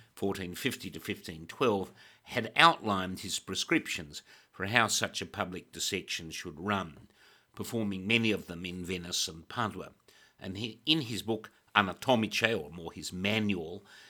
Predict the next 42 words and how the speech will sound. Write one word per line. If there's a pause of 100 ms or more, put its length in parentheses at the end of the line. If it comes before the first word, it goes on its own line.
(160)
Benedetti
dedicates
the
structure (320)
of
this
manual,
as
was
typical
for
the
period, (300)
to
the
Holy
Roman
Emperor
Maximilian
the
First. (320)
But
in
his
introduction, (340)
he
sends
a
sort
of
mixed
message
with
the
ardent
hope (380)
that
the
Emperor
himself
will
attend